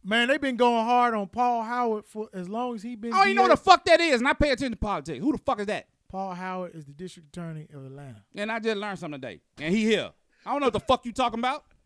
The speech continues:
Speaker 2: But I know her 'cause everybody blah, blah, blah, blah, this shit here.
Speaker 1: You sound <laughs> highly upset that people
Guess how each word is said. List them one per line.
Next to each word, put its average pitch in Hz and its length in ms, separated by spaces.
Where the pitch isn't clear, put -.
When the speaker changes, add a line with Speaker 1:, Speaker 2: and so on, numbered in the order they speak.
Speaker 2:
But 233 140
I 254 120
know 285 220
her 311 340
'cause 254 140
everybody 311 360
blah, 311 100
blah, 320 80
blah, 311 120
blah, 294 80
this 302 160
shit 330 140
here. 330 440
Speaker 1:
You 156 180
sound 127 720
<laughs> 190 160
highly 185 420
upset 139 560
that 123 180
people 170 360